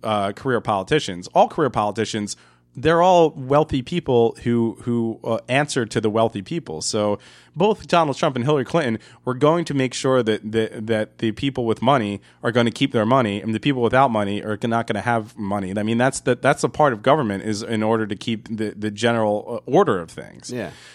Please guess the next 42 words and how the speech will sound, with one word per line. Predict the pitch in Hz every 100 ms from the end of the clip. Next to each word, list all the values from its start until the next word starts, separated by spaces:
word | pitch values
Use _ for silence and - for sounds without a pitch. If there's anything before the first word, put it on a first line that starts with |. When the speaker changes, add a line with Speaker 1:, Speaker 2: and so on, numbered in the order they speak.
| -
Speaker 1:
You | 131
know? | 117 123 -
But, | 123 143 135
um, | 127 117 110 _ _ _ _ _ -
all | 131
right, | 110
now | 117 127
I | 110
totally | 117 95
lost | 85 82
my | 80
fucking | - 82 85 85 - -
train | 117 98
of | 92
thought. | 90
Where | 110
was | 117
I | 131
going | 131
with | 131
that? | 139 160
Speaker 2:
Hmm. | 139 117 104 101
Speaker 1:
So | 190 175 165 - _ _
Speaker 2:
Just, | 127 123 117
just, | 131 143
uh, | 127 113 104
how | 107 110 104
people | 113 104 101 98
are, | 92
just | 92 -
think | 95 87
they're | 95
so | - 95
different. | 90 92 - 92
And | 85 87 _ _ _
Speaker 1:
Oh, | 170 147 131
oh, | 170 185
oh, | 165 147 131 -
yeah. | 156 143 117
So, | - 180 165 160
but, | 127 156 151 - _ -
um, | 143 139 131